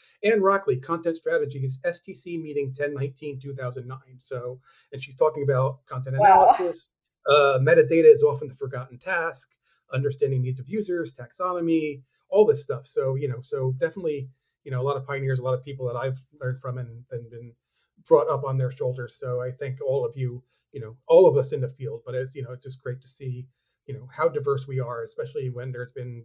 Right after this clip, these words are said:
Speaker 1: talks of misogyny in so many different places. You know, I always felt like this has been an
Speaker 2: Mm.
Speaker 1: inclusive, inclusive industry, and I'm proud to be part of that. So, Ra-, uh, Rahel, I know we're, uh, we're close on time here. So,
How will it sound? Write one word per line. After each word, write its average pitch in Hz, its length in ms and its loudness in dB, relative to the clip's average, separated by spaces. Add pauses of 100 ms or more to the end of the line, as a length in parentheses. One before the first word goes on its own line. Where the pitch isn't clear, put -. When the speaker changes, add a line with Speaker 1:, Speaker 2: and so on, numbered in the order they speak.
(120)
Speaker 1:
talks 131 220 -12
of 127 60 -14
misogyny 123 560 -10
in 117 80 -16
so 135 120 -10
many 127 140 -4
different 131 280 -16
places. 131 440 -12 (360)
You 131 100 -6
know, 110 100 -12
I 131 60 -4
always 131 140 -2
felt 139 220 -10
like 131 140 -2
this 131 200 -8
has 131 220 -8 (140)
been 131 120 -2
an 131 120 2
Speaker 2:
Mm. - 100 -6
Speaker 1:
inclusive, 135 520 -4 (400)
inclusive 156 460 4
industry, 131 440 2
and 120 80 -8
I'm 117 120 -10
proud 127 220 -4
to 117 60 -8
be 117 100 -14
part 117 240 -8
of 110 80 -14
that. 110 220 -16 (380)
So, 175 460 8
Ra-, 185 360 -4
uh, 139 140 -4
Rahel, 185 380 0
I 175 60 4
know 175 180 0
we're, 156 320 6
uh, 147 260 2
we're 135 200 -4
close 143 300 2
on 135 120 -8
time 135 300 -6
here. 117 260 -8 (320)
So, 147 360 2